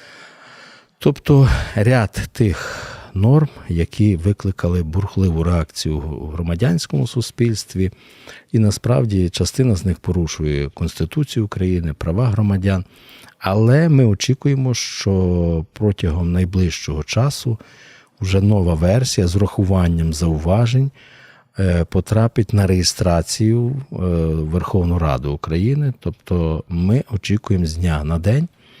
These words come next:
І дуже важливо, щоб Кабінет Міністрів спільно з Генеральним штабом, е, все-таки врахували ті пропозиції депутатів Верховної Ради,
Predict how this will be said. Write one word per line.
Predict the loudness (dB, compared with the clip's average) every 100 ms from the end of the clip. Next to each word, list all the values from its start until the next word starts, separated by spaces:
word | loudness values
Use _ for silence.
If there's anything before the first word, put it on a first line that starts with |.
| -20 _ -2
І |
дуже | 2 4
важливо, | 4 2 4 4 2
щоб | 0 -2 0 0
Кабінет | 0 2 4 2 4
Міністрів | 4 4 2 -2 -2 -2 -2 _ _ -16
спільно | -8 0 2 4 4 4 2
з | 0
Генеральним | 0 2 2 4 4 2
штабом, | -2 -2 0 0 0 -2 _ -20 -20 -20 -20 _ -2
е, | 0
все-таки | 0 0 -2 0 2
врахували | 2 2 2 2 2 -2 -4
ті | -4
пропозиції | -2 -2 -2 0 0 -2 -2 -2 0 -2
депутатів | -4 -4 -4 -2 -4 -4
Верховної | -4 -4 -2 0 2
Ради, | 2 2 0